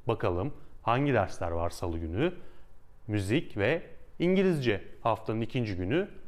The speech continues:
salı. Derslere, derslere baktık. Müzik ve İngilizce var. Hemen şıklarda bulalım o dersleri. Türkçe, matematik, fizik, kimya,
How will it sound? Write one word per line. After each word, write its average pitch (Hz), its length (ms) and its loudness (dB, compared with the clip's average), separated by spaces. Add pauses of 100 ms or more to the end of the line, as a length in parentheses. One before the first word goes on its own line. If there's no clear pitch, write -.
(160)
salı. 135 760 0 (560)
Derslere, 101 600 2 (220)
derslere 98 520 0
baktık. 104 500 0 (380)
Müzik 101 400 -2
ve 160 240 2 (120)
İngilizce 95 560 0
var. 107 300 2 (300)
Hemen 127 240 2
şıklarda 127 600 0
bulalım 135 320 4
o 101 120 2
dersleri. 87 720 0 (460)
Türkçe, 151 380 2
matematik, 92 800 0 (320)
fizik, 135 500 0
kimya, 143 560 4